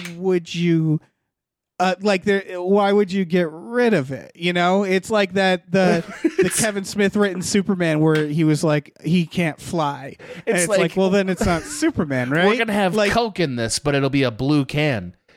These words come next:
Speaker 2: It's
Speaker 1: Exactly.
Speaker 2: like, what? <laughs> That's
Speaker 1: Yeah,
Speaker 2: not what
Speaker 1: exactly.
Speaker 2: Coke is.
Speaker 1: It's like, that's
Speaker 2: Like
Speaker 1: what Mario, the, a lo-, like, eighty percent of Mario is that stupid voice.
Speaker 2: Yeah,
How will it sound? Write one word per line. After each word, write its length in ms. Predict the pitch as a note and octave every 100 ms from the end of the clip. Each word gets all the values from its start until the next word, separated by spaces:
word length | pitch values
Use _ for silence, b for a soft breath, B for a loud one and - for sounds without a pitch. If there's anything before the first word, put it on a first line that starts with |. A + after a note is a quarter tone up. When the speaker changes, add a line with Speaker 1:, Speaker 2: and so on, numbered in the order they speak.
| b -
Speaker 2:
It's 160 | -
Speaker 1:
Exactly. 360 | D#3+ B3+ C4 D#3+
Speaker 2:
like, 220 | G3+ C3+
what? 580 | - G#4+ B3 - D4+ A3+
<laughs> 60 |
That's 180 | - C#4
Speaker 1:
Yeah, 80 | C4+
Speaker 2:
not 120 | B3+
what 60 | B3
Speaker 1:
exactly. 400 | F3+ G#3 G#3 F3+
Speaker 2:
Coke 180 | E3+ G#4+
is. 0 | F3
Speaker 1:
It's 220 | E3 - _ G#3
like, 100 | G3+
that's 260 | A3+ G#3 -
Speaker 2:
Like 80 |
Speaker 1:
what 240 | F#3+ A3+ G#3+
Mario, 720 | G#3+ G#3+ G#3 F3+ D#3+ D3 C3+
the, 120 | E3+
a 280 | F#3 G3 F#3
lo-, 220 | G3 G3 F#3+
like, 260 | F#3+ F#3+ E3 - -
eighty 260 | G3 G#3
percent 360 | G3+ G3 F3 F3+
of 40 | D#3+
Mario 340 | E3 E3 D3+
is 100 | C#3
that 140 | D3 C3+
stupid 440 | - - D3 D#3
voice. 500 | C#3+ F3 F3 C#3 -
Speaker 2:
Yeah, 260 | F#3 E4+